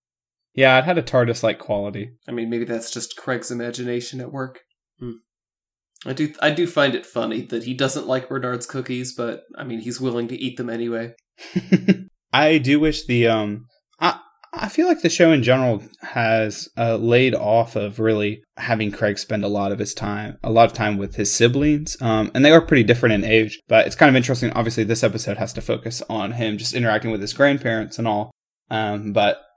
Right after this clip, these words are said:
Speaker 1: for a trip with his grandparents, the grandkids are pretty separate for most of it, or at least Craig is. I wanna know more <laughs> about his, I mean, his older brother, we've gotten insights like the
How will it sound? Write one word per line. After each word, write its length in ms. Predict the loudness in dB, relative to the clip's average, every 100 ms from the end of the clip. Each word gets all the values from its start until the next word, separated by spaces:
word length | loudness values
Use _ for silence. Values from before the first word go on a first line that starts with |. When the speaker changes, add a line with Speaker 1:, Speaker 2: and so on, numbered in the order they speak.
| _ _
Speaker 1:
for 180 | 0 6
a 80 | 6
trip 200 | 4 4
with 100 | 4
his 100 | 4
grandparents, 580 | 4 4 2 0 0 -4
the 120 | -10
grandkids 440 | -6 -2 -2 -2
are 80 | -4
pretty 300 | -8 -6 -6
separate 400 | -2 -2 -2 -6
for 140 | -4 0
most 240 | 0 0
of 80 | 0
it, 100 | 2
or 120 | 2
at 80 | 4
least 200 | 2 2
Craig 220 | 4 4
is. 320 | 4 2 0 -10 _ _
I 100 | -2
wanna 240 | 2 4 4
know 160 | 4
more 340 | 2 0 0 0 -2 -8
<laughs> 200 | -12 -8
about 260 | 8 10 10
his, 220 | 6 0
I 80 | 4
mean, 180 | 4 4
his 200 | 4 4
older 180 | 4 6
brother, 260 | 6 6
we've 160 | 2 4
gotten 180 | 2 2
insights 440 | 0 2 2 0
like 280 | -6 -8 -6
the 340 | -2 -2 -2